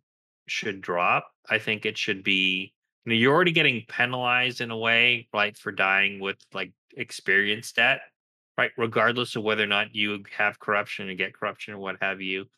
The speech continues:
So I think kinda double dipping into, like, besides raw resources into other things, like, again, unless you're corrupted, um,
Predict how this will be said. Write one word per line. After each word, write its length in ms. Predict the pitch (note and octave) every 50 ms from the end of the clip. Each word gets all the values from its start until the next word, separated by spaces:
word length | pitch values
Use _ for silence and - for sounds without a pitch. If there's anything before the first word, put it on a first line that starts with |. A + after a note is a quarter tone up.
| _ - _ _ _
So 180 | _ - - C#3
I 60 | C3
think 300 | - - C3+ B2 A2+ - _ _ _ _ _ -
kinda 220 | - C#3+ B2+ A#2 G#2+ G#2+
double 320 | - B2 B2+ C3 C3+ B2+
dipping 460 | A#2+ A2 A#2 A#2 A#2 - A#2 A2+ A2
into, 800 | A2 G#2+ G#2 G#2+ G#2+ - - A2+ G#2 G2+ G2+ G2 G2 G2 G2+ G2+ _ _ _ _ _ _ _ -
like, 220 | A2 G2+ G2 - _ _ _ _ _ _ _ _ _ _ - -
besides 500 | A2 A#2+ A2+ - C#3 B2+ B2+ C3+ B2+ A#2+
raw 180 | A#2 A#2 A#2 A2+
resources 560 | A2 G#2+ A2 G#2+ - - A2+ A2 G#2 G#2+ G#2+
into 200 | A2 A2 G#2 F#2+ F#2+
other 240 | F#2+ G2+ G2+ G#2+ G2
things, 580 | - - F2+ F#2 G2 A2 C3 D#3 F3 F3 - _ _ _ _ _ _
like, 180 | - B2 A#2 -
again, 440 | B2 A2+ A2 B2 A2 G2+ F#2+ F#2+ F#2+
unless 380 | G2+ G#2 G#2 G#2+ G#2+ - -
you're 100 | - A2
corrupted, 680 | A2 - C3 A#2+ A2 G2+ - - - - F2+ F2+ - - _ _ _ _ _ _ _ -
um, 380 | G#2+ G2+ G2 G2 F#2+ G2 G2+